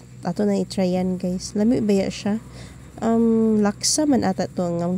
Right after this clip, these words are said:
sauce nga akong gipili or kaniyang kanang flavors iyang sabaw. Busog na kay ka, maskin walay rice. Pero pwede na pod ka mag-order of rice kung gusto gi kag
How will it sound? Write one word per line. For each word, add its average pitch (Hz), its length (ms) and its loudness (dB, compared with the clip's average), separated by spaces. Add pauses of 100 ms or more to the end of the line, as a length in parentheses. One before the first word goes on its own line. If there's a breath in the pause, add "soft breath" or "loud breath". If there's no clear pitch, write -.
sauce - 400 -2
nga 185 160 -2
akong 180 160 -2
gipili 175 400 -4
or 190 160 -2
kaniyang 175 720 -2
kanang 170 400 -2
flavors 180 480 0
iyang 185 240 -2
sabaw. 170 480 -4 (1200)
Busog 233 320 2
na 240 80 4
kay 233 180 2
ka, 214 220 2
maskin 196 320 2
walay 196 320 2
rice. 180 640 0
Pero 202 320 2
pwede 226 240 4
na 254 80 2
pod 175 160 -2
ka 185 80 0
mag-order 170 800 -2
of 170 100 -6
rice 165 380 -4
kung 165 100 -6
gusto 175 240 -8
gi 170 160 -6
kag 165 220 -6